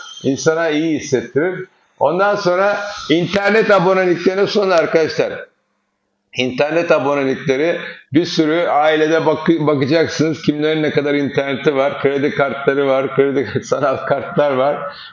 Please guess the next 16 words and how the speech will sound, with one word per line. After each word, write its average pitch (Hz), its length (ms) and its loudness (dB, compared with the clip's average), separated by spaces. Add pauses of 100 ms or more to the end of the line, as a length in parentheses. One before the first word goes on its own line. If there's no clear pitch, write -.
(120)
Bunların 151 360 0
hepsini 139 360 0
artık 127 600 -2 (100)
belli 139 360 2
bir 127 120 -2
disipline 139 600 -4 (140)
alma 135 420 0
dönemi 131 640 -4
geldi. 131 480 0
Çünkü 143 320 -2
önümüzdeki 135 760 -2
dönemin 127 400 -2
kime 139 260 -2
ne 143 80 -2
getireceğini 127 600 -2
bilmiyoruz. 131 480 -4